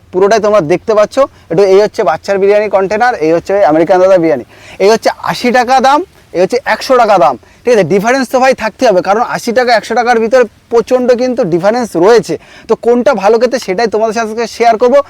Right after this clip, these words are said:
আর যারা গালাগালি দিচ্ছ, তো গালাগালি দিতে থাকো, কোনো সমস্যা নেই।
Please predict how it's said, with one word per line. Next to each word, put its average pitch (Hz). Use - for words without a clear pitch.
আর 160
যারা 208
গালাগালি 185
দিচ্ছ, 208
তো 220
গালাগালি 165
দিতে 185
থাকো, 233
কোনো 202
সমস্যা 220
নেই। 277